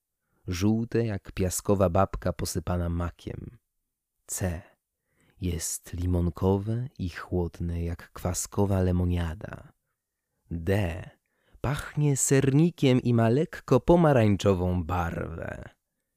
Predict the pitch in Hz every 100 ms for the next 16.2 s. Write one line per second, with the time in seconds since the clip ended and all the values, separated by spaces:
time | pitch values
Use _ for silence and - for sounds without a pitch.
0 | _ - 85 78 76 90 123 _ _ _
1 | - 87 82 - - 87 92 87 78 107
2 | 120 101 - _ _ _ - - 92 95
3 | 120 120 123 120 87 85 - - 90 95
4 | 98 87 98 95 90 82 80 - 101 -
5 | _ _ _ _ _ _ _ - 101 -
6 | - - - _ _ _ _ - - -
7 | 175 190 190 - 190 87 - 92 87 101
8 | 98 98 98 - - 139 143 131 - 117
9 | 113 - - 95 82 - 85 85 - -
10 | - - 98 - _ _ _ _ _ _
11 | 82 80 90 82 - - _ _ _ _
12 | _ _ - 76 82 - - - 85 85
13 | 85 82 92 113 123 - 90 80 82 117
14 | 113 - 110 95 - 87 85 92 92 82
15 | 90 80 87 87 92 80 85 - - 60
16 | - -